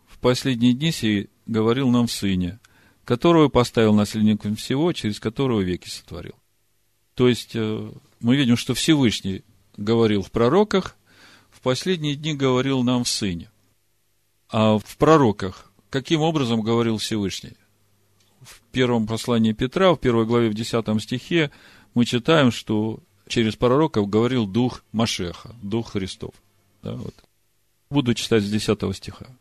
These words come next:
«К сему-то спасению относились изыскания и исследования пророков – которые предсказывали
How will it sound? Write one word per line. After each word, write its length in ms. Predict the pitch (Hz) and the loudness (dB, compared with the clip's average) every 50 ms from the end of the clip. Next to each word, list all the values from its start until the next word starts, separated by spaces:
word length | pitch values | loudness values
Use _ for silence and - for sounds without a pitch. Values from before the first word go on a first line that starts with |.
| _ - | _ -10
«К 60 | - | -4
сему-то 400 | - - - 240 226 208 - 101 | 0 4 6 6 6 4 2 -2
спасению 540 | - - - 113 - - - 170 156 123 110 | -2 -2 -2 -2 0 -2 -2 0 2 2 2
относились 560 | 104 107 104 107 - - 110 101 98 - - | 2 0 -2 -2 -2 -2 -4 -4 -4 -6 -4
изыскания 580 | 101 98 104 - - - 127 123 113 101 95 | -4 -4 -4 -4 -2 0 2 4 4 4 2
и 20 | 95 | 0
исследования 540 | 90 - - 139 151 135 110 101 98 95 - | -2 -4 -2 -2 -2 0 0 0 0 0 0
пророков – 600 | - 107 127 127 117 95 - - - - _ _ _ _ _ _ _ _ _ - - - - - - _ _ _ | 0 0 2 2 2 0 -2 -6 -12 -20 _ _ _ _ _ _ _ _ _ -20 -20 -20 -20 -20 -20 _ _ _
которые 340 | - 117 107 - 120 113 107 | -6 -4 0 2 2 2 0
предсказывали 720 | - 113 110 - - - 165 160 143 131 117 110 107 104 | 0 -4 -6 -6 0 2 4 4 4 4 2 2 2 2